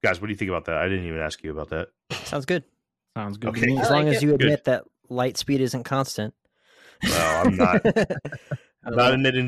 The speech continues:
Speaker 1: that yet. I need to do some more
Speaker 2: <laughs>
Speaker 1: research and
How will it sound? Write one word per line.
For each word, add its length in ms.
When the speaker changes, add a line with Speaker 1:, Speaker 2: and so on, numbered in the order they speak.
Speaker 1:
that 100
yet. 340
I 80
need 160
to 60
do 120
some 140
more 220
Speaker 2:
<laughs> 40
Speaker 1:
research 680
and 540